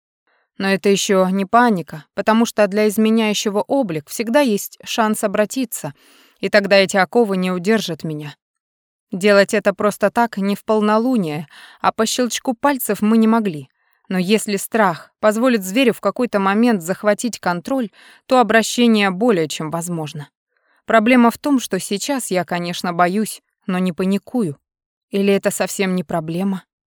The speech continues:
К тому же, почему-то моя волчица вообще не подавала никаких признаков жизни.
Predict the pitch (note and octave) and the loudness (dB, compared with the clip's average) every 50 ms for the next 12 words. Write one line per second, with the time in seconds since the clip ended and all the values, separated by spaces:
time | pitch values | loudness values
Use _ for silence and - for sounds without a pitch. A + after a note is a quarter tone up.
0 | _ _ _ _ _ _ _ _ _ _ _ _ _ - G3 G3 A3+ C4+ D4+ - | _ _ _ _ _ _ _ _ _ _ _ _ _ 2 4 6 6 6 4 4
1 | G#3+ - F#3+ F#3 - A#3+ A#3+ B3 A3+ A3+ G#3 G#3 G#3 G3+ G3+ G3 G3 G3 F#3+ - | 0 -4 -4 -2 2 4 4 4 6 4 4 4 4 4 4 4 4 2 2 0
2 | - B3+ A#3 - G#3 F#3 A#3 A#3+ - - - B3+ G#3+ F3 D#3+ - E3+ D#3+ F3 F3 | -6 -8 -6 -4 0 2 2 2 0 0 0 0 0 0 0 -2 -2 0 0 2
3 | A3 B3 B3 G3+ F#3 F3 F3 - F#3 F3 - - F3+ - - - F3 F3+ D#3+ F3 | 4 4 4 2 2 0 -2 -2 -4 -4 -4 -4 -8 -8 -6 -6 -6 -4 -4 -4
4 | F3 E3 - F#3 F3+ F3 F3+ F3+ D#3 - D3+ C#3+ C#3 | -4 -4 -4 -4 -4 -4 -6 -6 -6 -6 -8 -10 -12